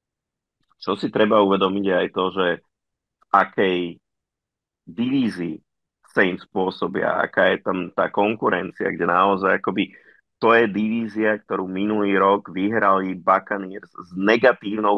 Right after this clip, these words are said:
bilanciou a Buccaneers, ktorí prišli o Toma Bradyho do tejto sezóny. Čiže akoby tam to bolo jednak veľmi otvorené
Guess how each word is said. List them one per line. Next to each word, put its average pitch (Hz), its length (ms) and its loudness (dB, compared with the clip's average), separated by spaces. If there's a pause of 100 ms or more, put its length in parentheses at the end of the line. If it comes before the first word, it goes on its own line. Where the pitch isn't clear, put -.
bilanciou 98 800 0 (400)
a - 80 0
Buccaneers, 98 800 -2
ktorí 95 240 -8
prišli 98 640 -4
o 95 320 -2 (240)
Toma 101 240 4
Bradyho 104 640 0 (540)
do 92 240 -4
tejto 90 320 -4
sezóny. 87 480 -4
Čiže 95 400 0
akoby 98 320 -2
tam 101 320 0
to 107 160 -6
bolo 98 240 0
jednak 95 400 -4
veľmi 123 340 2
otvorené 101 800 -2